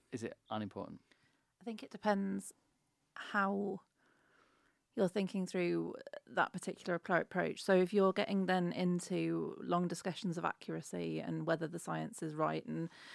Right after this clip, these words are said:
Speaker 2: and you get reviews of science fiction that will literally sit there and pick apart the tiny, tiny bits of the, of the sort of science content and, and show why it's not feasible, ignoring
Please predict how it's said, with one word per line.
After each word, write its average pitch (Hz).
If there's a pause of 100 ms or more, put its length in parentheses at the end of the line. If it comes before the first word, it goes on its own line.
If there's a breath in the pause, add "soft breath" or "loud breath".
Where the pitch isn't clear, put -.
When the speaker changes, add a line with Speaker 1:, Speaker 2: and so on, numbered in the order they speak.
(260 loud breath)
Speaker 2:
and 180
you 175
get - (380)
reviews 185
of 175
science 170
fiction -
that 156
will 170
literally 165
sit -
there 151
and 156
pick -
apart 156
the -
tiny, -
tiny -
bits -
of 180
the, -
of 175
the 170
sort 151
of 170
science 165
content 160
and, 165
and 175
show 165
why 156
it's -
not 160
feasible, 165
ignoring 160